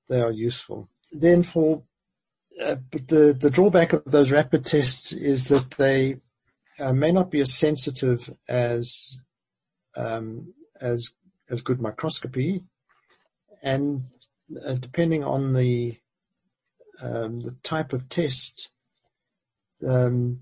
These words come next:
some of them will not, uh, pick up the non-falciparum, um, infections.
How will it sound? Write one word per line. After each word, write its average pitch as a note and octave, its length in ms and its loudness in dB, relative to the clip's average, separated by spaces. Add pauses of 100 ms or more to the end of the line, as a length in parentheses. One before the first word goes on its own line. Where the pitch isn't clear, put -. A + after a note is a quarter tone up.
(140)
some D#3 300 -2
of D3+ 80 0
them C#3+ 180 0
will C3+ 120 -2
not, C3+ 240 -2 (480)
uh, B2 120 -4 (100)
pick - 200 -8
up B2+ 200 -2 (340)
the B2 340 2
non-falciparum, B2+ 1300 -2 (600)
um, A2 460 -8 (220)
infections. B2+ 760 -6